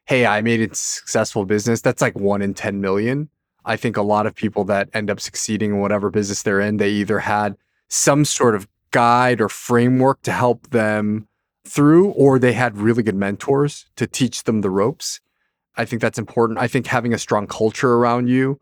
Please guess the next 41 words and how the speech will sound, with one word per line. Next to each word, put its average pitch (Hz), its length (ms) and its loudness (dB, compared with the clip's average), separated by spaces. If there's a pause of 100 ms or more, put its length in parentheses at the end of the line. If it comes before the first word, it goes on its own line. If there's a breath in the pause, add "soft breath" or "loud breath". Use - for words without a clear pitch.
(440)
I 117 120 -2
think 123 260 -4
whether 113 320 4
you're 107 260 2
starting 104 320 -2
a 101 80 -4
business, 139 520 2
a 104 100 -2
restaurant, 120 880 2
financial 117 380 -4
services 117 600 0
business, 120 580 0 (800)
you 139 340 4
need 143 640 4 (100)
a 104 100 -6
support - 440 -2
system, 101 480 -8 (220)
'cause 131 160 2
there's 131 180 2
gonna 147 160 2
be 131 140 4
moments 120 460 4
where 113 120 2
things 131 240 0
are 120 120 -2
awesome. 123 420 0
There's 143 180 4
gonna 139 140 2
be 120 40 6
a 107 60 2
lot 113 220 2
of 110 60 -2
moments 107 300 -2
where 107 100 0
things 110 240 -2
are 98 80 -2
<laughs> - 260 -4
really 117 220 4
difficult. 104 600 -2
And 113 180 0
if - 280 -4